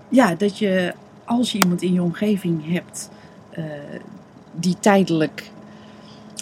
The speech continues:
de weg kwijt is, laten we het zo maar even noemen, verdwaald is, eh, in een, in een zee van, van onzekere gedachten, stressvolle gedachten,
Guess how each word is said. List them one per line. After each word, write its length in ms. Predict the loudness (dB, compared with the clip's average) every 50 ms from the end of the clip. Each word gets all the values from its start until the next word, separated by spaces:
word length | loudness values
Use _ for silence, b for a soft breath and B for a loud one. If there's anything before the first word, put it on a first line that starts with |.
| -16 -12 -10
de 100 | -6 0
weg 240 | 2 4 4 4 2
kwijt 340 | 0 2 2 2 2 0 -2
is, 160 | -6 -6 -4
laten 80 | -4 -4
we 60 | -4
het 120 | -4 -4 -4
zo 140 | -2 0
maar 120 | 0 0 -2
even 340 | -4 -6 -6 -6 -6 -6 -6 -4
noemen, 360 | -2 -2 0 0 0 -2 -4 -6
verdwaald 540 | -8 -12 -6 -4 -2 0 0 0 -2 -2 -4
is, 300 | -4 -4 -4 -4 -4 -6
eh, 260 | -6 -6 -6 -6 -6 -6
in 200 | -4 -4 -2 -2
een, 140 | -2 -2
in 140 | -2 -4 -4
een 160 | -2 -4 -4
zee 320 | -2 0 2 2 2 0 -2
van, 420 | -4 -6 -6 -4 -4 -4 -4 -6 -6
van 200 | -6 -4 -4 -2
onzekere 540 | -2 -2 0 0 2 2 2 0 -2 -6 -8
gedachten, 460 | -8 -6 -6 -6 -6 -6 -8 -8 -8
stressvolle 600 | -6 -4 -2 -2 -2 -2 -4 -6 -8 -8 -8 -8
gedachten, 680 | -10 -10 -10 -10 -8 -6 -6 -8 -8 -10 -10 -10 -10